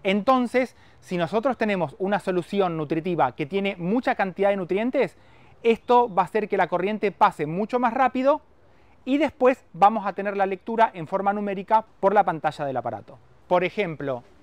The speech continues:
esta es la solución que tengo preparada para el cultivo de lechugas y me está dando aproximadamente uno coma diecisiete. Estos se miden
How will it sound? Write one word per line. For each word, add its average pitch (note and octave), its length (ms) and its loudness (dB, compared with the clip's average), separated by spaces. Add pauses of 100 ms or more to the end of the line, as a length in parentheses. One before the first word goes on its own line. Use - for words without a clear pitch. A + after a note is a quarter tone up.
esta A3+ 300 2
es F#3+ 160 -4
la G3 100 2
solución F#3+ 400 -4
que F#3+ 100 -8
tengo G3+ 220 -2
preparada F#3+ 540 4
para D#3+ 220 2
el D3 100 -4
cultivo F#3+ 420 -2
de F3 80 0
lechugas A#3+ 580 0 (720)
y A#3 280 0
me E3+ 120 -6
está G3 220 0
dando G#3 440 0
aproximadamente F#3+ 960 -2 (100)
uno G#3+ 500 0
coma F#3+ 400 0
diecisiete. F#3+ 840 -2 (440)
Estos G#3+ 260 -2
se G3+ 80 -2
miden G#3 400 -2